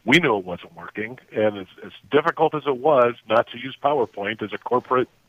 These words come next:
you know, corporate guy, I said, "Sure, do, you know, do whatever works for you." And so they did skits and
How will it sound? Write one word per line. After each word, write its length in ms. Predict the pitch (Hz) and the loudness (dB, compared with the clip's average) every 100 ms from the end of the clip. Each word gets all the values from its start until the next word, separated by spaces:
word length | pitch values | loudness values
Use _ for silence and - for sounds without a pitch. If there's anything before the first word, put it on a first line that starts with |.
| - | -2
you 120 | 123 | 2
know, 220 | 117 98 - | 2 2 -4
corporate 300 | 104 110 120 | -6 -4 2
guy, 400 | 135 123 101 104 - - - - - | 4 6 4 0 -2 -10 -10 -10 2
I 100 | 123 - | 2 2
said, 120 | 135 | 0
"Sure, 280 | - 294 254 | 4 6 6
do, 220 | 143 160 | 8 8
you 120 | 151 143 | 10 8
know, 100 | 127 | 8
do 220 | 131 147 | 2 4
whatever 460 | 151 147 147 143 135 _ _ | 6 6 4 0 -2 _ _
works 260 | 127 - - - | 4 4 4 -4
for 80 | |
you." 380 | 151 170 147 80 - _ _ - | -2 0 0 -2 -10 _ _ -4
And 200 | 107 - - | -4 -4 0
so 180 | 127 127 | 2 4
they 180 | 117 | 2
did 260 | 104 101 90 - - | 2 0 -2 -4 -20
skits 380 | - - 156 - - _ _ _ _ - - _ _ | -12 0 0 0 -8 _ _ _ _ -16 -16 _ _
and 220 | 104 92 | -8 -8